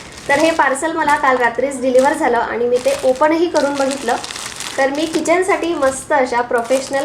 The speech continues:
किचन नाईफ सेट मागवल्या आहेत. तर खूप दिवसापासनं मला हे मागवायचं होतं,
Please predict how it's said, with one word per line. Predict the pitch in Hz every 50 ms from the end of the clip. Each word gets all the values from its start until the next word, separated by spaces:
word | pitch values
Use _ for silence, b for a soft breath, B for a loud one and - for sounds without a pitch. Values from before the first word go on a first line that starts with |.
| 302 -
किचन | 262 254 254 - 247 254 285 302 320 - - 247 247
नाईफ | 262 254 277 349 - 226 -
सेट | - 302 302 302 302 294
मागवल्या | 262 226 226 226 220 226 240 240
आहेत. | 233 226 226 240 269 - - - - - - - - - - - - -
तर | 233 226 226 220 226 233
खूप | 240 240 - - - 285 311 330 311
दिवसापासनं | - 294 269 254 285 269 262 262 254 254 247 247 262 269
मला | 262 247 240 240
हे | 247 254 254
मागवायचं | 269 262 233 214 208 226 240 247 247 - 320
होतं, | 311 302 277 - 254